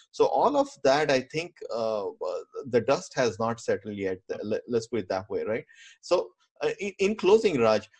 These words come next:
Speaker 1: what are some of the things you are looking forward to, like, as we kind of, uh, you know, go through in the rest of twenty twenty, or perhaps are you looking at, like, more deals or more covid resilient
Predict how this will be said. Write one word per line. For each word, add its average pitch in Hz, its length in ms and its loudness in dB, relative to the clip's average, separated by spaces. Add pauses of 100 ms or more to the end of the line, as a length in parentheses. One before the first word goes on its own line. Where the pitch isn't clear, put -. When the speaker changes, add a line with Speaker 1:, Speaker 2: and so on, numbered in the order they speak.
(200)
Speaker 1:
what 170 240 4
are 269 100 2
some 147 180 -2
of 147 220 -2
the 139 80 2
things 135 300 -2
you 113 100 2
are 110 60 4
looking 110 360 -2
forward 98 460 0
to, 104 80 -2
like, 104 280 0
as 110 260 -2
we 123 100 -4
kind 117 240 -4
of, 107 160 -2 (180)
uh, 101 200 0
you 107 200 -2
know, 113 120 2
go 110 220 -2
through 113 320 -4
in 110 120 -4
the 107 160 -6
rest 104 300 -4
of 104 100 -2 (100)
twenty 107 260 -4
twenty, 104 460 -8
or 101 320 -4 (120)
perhaps 98 320 -6
are 101 140 -4
you 113 120 -2
looking 113 360 -6
at, 104 220 -2
like, 104 220 -6 (360)
more 120 260 2
deals 120 440 0
or 107 240 2
more 110 400 -2
covid 110 300 -2
resilient 104 540 -6